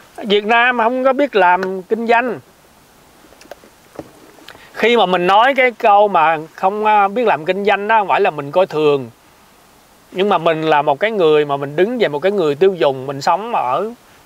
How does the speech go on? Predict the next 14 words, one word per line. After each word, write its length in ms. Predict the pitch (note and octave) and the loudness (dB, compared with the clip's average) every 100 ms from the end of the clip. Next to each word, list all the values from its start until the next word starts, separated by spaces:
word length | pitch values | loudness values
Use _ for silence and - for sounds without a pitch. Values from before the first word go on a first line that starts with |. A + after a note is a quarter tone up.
| _ - | _ -14
những 140 | C#3+ | -6
cái 80 | G3+ | -2
nước 120 | A#3 G#3+ | 0 2
tư 120 | F#3 | 2
bản 280 | C#3+ C3+ G3 | 2 -2 -4
mấy 80 | |
chục 200 | G#3+ D3+ | -4 -4
năm, 260 | D3+ E3+ F3+ | -4 -6 -4
mình 280 | D3+ C3 C3 _ - - _ _ _ _ _ _ _ _ _ _ _ _ _ | -8 -8 -14 _ -20 -20 _ _ _ _ _ _ _ _ _ _ _ _ _
nhìn 320 | - D3 D#3+ D#3 | -8 -6 -4 -4
thấy 220 | E3 A3+ | -2 -2
những 220 | G3 D#3+ | -4 -4
cái 80 | G#3 | -2
cách 160 | A#3 | -2